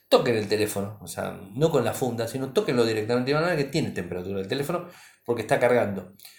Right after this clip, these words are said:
Otra cosa que yo no estoy muy de acuerdo, excepto en los equipos que vienen con funda, porque quiero pensar que el fabricante, la funda de silicona de gel que le puso,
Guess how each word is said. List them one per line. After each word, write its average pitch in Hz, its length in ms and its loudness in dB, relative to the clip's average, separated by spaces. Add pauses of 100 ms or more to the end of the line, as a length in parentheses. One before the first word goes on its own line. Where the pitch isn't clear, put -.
(360)
Otra 156 260 6
cosa 165 220 4
que 135 60 6
yo 160 120 4
no 151 80 2
estoy 147 160 0
muy 147 160 2
de 147 80 8
acuerdo, 160 540 6 (400)
excepto 131 560 4
en 107 80 -2
los 104 160 0
equipos 123 280 0
que 113 100 0
vienen 117 220 0
con 110 160 4
funda, 147 360 0
porque 98 440 -2
quiero 123 360 4
pensar 123 420 2
que 98 80 -2
el 95 80 -6
fabricante, 107 560 0
la 90 100 -2
funda 113 280 -4
de 98 100 0
silicona 107 480 -2
de 101 140 2
gel 120 200 0
que 113 80 -2
le 120 100 0
puso, 143 380 -4